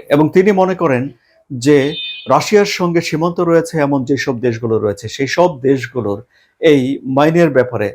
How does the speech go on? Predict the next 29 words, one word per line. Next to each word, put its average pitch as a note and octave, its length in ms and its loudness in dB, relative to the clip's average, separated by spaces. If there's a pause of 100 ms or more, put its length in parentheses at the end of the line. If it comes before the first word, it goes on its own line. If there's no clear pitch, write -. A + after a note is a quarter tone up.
(140)
সচেতন C#3+ 440 -4
হওয়া G#2+ 200 0
উচিত। C#3 200 -10 (340)
মানে E3 140 2
এক E3+ 140 2
কথায় F#3 280 2
বলতে F3 180 -2
গেলে E3+ 180 2
তিনি D#3 240 -2
বাকিদেরও D3 460 0 (100)
পরামর্শ C3+ 380 0
দিচ্ছেন, A#2 360 -10 (380)
মুখ C#3+ 220 4
ফুটে D3+ 220 2
না B2+ 140 4
বললেও A2 400 0
আকারে C#3 380 2
ইঙ্গিতে, G#2+ 380 -6 (400)
যে A#2+ 80 0
তারাও C3 320 2
যেন C#3 200 0
মাইন A2+ 220 -2
উৎপাদন G2+ 420 -6 (220)
শুরু A2+ 240 -4
করে E2+ 200 -8
দেয়। - 160 -18 (280)
এরই B2+ 160 4
মধ্যে D3 320 4
ফিনল্যান্ড, C3 580 0